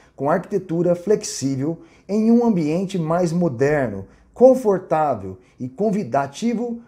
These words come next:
para os clientes. As unidades contam com, ainda com novos modelos de equipamentos, com o objetivo de oferecer experiências inovadoras que levarão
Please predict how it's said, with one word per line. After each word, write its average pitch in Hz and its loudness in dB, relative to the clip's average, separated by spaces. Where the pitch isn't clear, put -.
para 165 4
os 175 -2
clientes. 113 -6
As 165 2
unidades 214 2
contam 190 -2
com, 170 -4
ainda 180 -4
com 165 -2
novos 160 0
modelos 143 -2
de 131 -4
equipamentos, 139 -2
com 190 0
o 208 6
objetivo 190 0
de 175 0
oferecer 170 -2
experiências 156 -2
inovadoras 156 0
que 156 -4
levarão 143 2